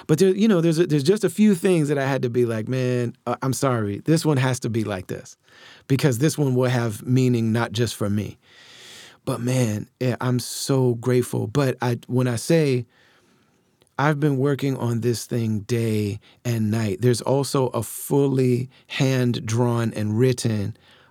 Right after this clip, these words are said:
booklet, thirty-page booklet with diagrams and writings and all the lyrics and musings on things. And I mean,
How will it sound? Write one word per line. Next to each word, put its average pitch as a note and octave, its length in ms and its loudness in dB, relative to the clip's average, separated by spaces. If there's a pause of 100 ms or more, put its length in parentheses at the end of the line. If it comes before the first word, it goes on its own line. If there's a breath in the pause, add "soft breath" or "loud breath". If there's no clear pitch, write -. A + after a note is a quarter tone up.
booklet, A#2 560 -2
thirty-page C#3 920 0
booklet A#2+ 540 -4 (540 soft breath)
with A#2+ 500 0 (120)
diagrams A#2+ 920 -2
and A2+ 220 -2
writings B2 840 0
and A2+ 540 -4
all B2+ 180 0
the B2+ 140 0
lyrics C3+ 840 0
and A#2+ 520 -2 (760 loud breath)
musings D3 680 2
on A#2+ 200 0
things. A2+ 480 -2
And B2 120 -2
I C#3 80 -2
mean, A#2+ 500 0